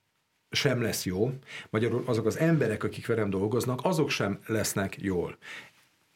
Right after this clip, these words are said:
Beleértve egyébként a szűk, akár családi környezetemet is. És most talán ebben a helyzetben mindenki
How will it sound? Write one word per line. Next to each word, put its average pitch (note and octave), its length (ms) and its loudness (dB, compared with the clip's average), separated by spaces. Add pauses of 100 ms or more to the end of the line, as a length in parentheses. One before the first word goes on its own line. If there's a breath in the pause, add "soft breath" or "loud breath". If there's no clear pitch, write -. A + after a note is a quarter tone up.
(560)
Beleértve B2 600 2
egyébként A#2 460 0
a C#3 60 -2
szűk, B2+ 360 0
akár G2+ 240 0
családi G2 380 -2
környezetemet - 680 -6
is. - 200 -8 (380 loud breath)
És - 160 0
most C#3 140 0
talán C3+ 260 4
ebben C3 200 0
a B2+ 40 0
helyzetben A#2+ 460 2
mindenki G#2+ 640 0